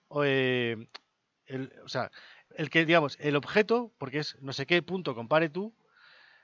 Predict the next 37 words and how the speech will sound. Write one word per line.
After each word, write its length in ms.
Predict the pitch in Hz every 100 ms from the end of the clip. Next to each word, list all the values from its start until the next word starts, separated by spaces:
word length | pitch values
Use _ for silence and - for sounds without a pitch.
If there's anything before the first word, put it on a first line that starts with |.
| _
con 360 | - 170 208 -
el 240 | 147 139 127
que 100 | 135
le 100 | 131
paso 260 | 151 170
como 180 | 143 131
argumento", 420 | 123 107 113 98
¿vale? 160 | 95 147
Entonces, 320 | 127 117 - -
<clears throat> 1000 | 175 147 110 90 _ _ _ _ - -
aquí 240 | 123 131 185
dentro 420 | 226 202 190 226 - - -
hay, 280 | 165 180 - _
si 160 | - 117
quiero 260 | 139 156
hacerlo 300 | 160 175 160
por 140 | 147 156
edades, 320 | 180 185 -
hay 140 | 151
dos 180 | 151 156
edades. 380 | 117 113 98 85
Hay 200 | - 151
una 260 | 160 156 113 - - _ - - - - _ _ _ _ _ - - - _ _
que 120 | 135
es 80 | 131
la 100 | 135
edad, 300 | 139 139 131 - _ _ _
digamos, 340 | 117 131 127
de 80 | 131
edad 280 | 127 131 131
uno, 260 | 165 180 143
que 220 | 123 143
es 180 | 123 - _ -
dis 180 | 120 165
punto 280 | - 165 196
edad, 240 | 185 147 - _ _ _ - _ _ _ _ _ _ _ _ _ _ - - - _ _ -
¿vale? 240 | 117 147